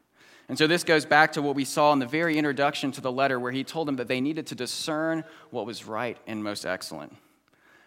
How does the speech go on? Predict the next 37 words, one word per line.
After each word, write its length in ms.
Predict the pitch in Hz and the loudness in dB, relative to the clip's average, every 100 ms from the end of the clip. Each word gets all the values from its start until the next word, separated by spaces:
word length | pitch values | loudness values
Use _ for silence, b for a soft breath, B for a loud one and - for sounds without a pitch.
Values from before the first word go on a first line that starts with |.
| b | b
that 100 | 123 | -4
they 120 | 120 | 0
would 140 | 143 120 | 2 0
know 380 | 127 139 160 151 | -2 4 4 6
what 160 | 143 | 2
are 80 | 143 | 0
the 140 | 131 | -2
important 580 | 117 98 90 170 160 139 | -6 -8 -8 -4 -4 -6
things 460 | 139 127 120 104 - | -8 -8 -8 -10 -12
to 80 | 98 | -14
focus 440 | - 87 82 - | -10 -12 -10 -12
on. 240 | 62 58 - B B B B B B B B B | -10 -12 -16 B B B B B B B B B
What 120 | 151 | 2
are 40 | |
the 100 | 151 | 2
gospel 440 | 131 143 156 - 135 | 6 6 6 2 0
issues 300 | 143 139 123 | 0 0 -4
that 120 | 123 | -2
they 100 | 127 | -2
can 160 | 123 120 | -2 -4
focus 380 | - 127 120 120 | -2 -2 -4 -6
on? 100 | 113 | -4
Remember 320 | 123 147 139 | -2 -2 0
that 160 | 127 | -2
with 180 | 131 135 | -4 -8
partnership 540 | - 175 175 156 156 139 | -2 0 2 -2 -4 -4
in 80 | |
the 80 | 135 | -4
gospel, 400 | 127 123 127 123 | -2 -2 -4 -8
the 100 | 120 | -8
gospel 400 | 120 131 156 139 | -2 -2 -4 -8
is 80 | 123 | -8
the 120 | 127 | -10
focus 420 | - 147 147 135 | -4 -4 -2 -6
of 100 | 127 | -8
Jesus' 360 | 107 131 117 104 | -8 -8 -8 -10
death 500 | 101 127 139 113 - | -6 0 0 0 -8